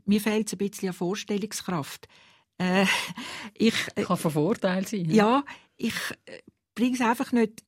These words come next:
Speaker 1: zustande, Angst zu haben vor etwas, wo ich nicht weiss, ob's kommt oder nicht. Und wo ich auch nichts dazu kann beitragen kann. Es ist auch ein gewisser Fat-, Fatalismus mit im Spiel.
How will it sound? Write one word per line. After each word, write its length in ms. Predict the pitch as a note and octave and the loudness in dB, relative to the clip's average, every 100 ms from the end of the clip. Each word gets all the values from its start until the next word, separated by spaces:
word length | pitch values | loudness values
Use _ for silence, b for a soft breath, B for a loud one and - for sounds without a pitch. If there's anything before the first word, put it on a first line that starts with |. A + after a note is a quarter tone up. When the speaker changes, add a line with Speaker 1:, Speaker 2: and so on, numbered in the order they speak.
| - | -6
Speaker 1:
zustande, 560 | - G3+ G3+ C#4+ - | -2 2 2 2 -2
Angst 400 | - A3 C#4 - | 2 2 2 -4
zu 100 | - A#3+ | -2 0
haben 200 | A3+ - | 0 -4
vor 180 | - G#3 | -2 2
etwas, 460 | G#3 A3 - A#3 A3+ A3 B B B | 2 0 -6 -4 -2 -2 B B B
wo 120 | G#3 G#3 | 0 2
ich 140 | G#3 - - | 0 -4 -4
nicht 240 | G3 G3+ F3+ | 0 0 2
weiss, 440 | F3+ G3+ G#3+ - F#3 | 2 2 0 -4 -8
ob's 220 | - - | -8 -4
kommt 400 | G3 A3 A3 - | -2 -2 -2 -4
oder 160 | F#3 | -2
nicht. 420 | F3 F3 F#3 E3 - B B _ | 2 2 2 0 -8 B B _
Und 240 | - G3+ - | 0 0 4
wo 80 | G#3+ | 4
ich 140 | A3 | 4
auch 120 | A#3+ | 4
nichts 460 | A3+ A3 A3+ - - _ _ _ _ | 4 2 -2 -10 -18 _ _ _ _
dazu 320 | G#3 G#3 G3+ F#3+ | -6 -2 0 0
kann 400 | F#3 F#3 - F#3+ | -2 -6 -8 -2
beitragen 220 | G#3 A3 | -2 0
kann. 180 | G3+ F3 | -2 -2
Es 100 | G#3 | -2
ist 60 | B3 | -2
auch 40 | A3+ | 0
ein 80 | |
gewisser 300 | G#3+ G3+ - | 0 -2 -4
Fat-, 300 | G3 F#3 - E3 - | -4 -6 -4 -6 -6
Fatalismus 920 | - F#3 F#3 E3+ G3 - D#3 - - - | -6 -6 -4 -4 -4 -4 -6 -6 -12 -6
mit 220 | F#3+ F#3 | -4 -2
im 80 | F#3+ | -4
Spiel. 400 | - - D#3+ D3 | -4 0 0 0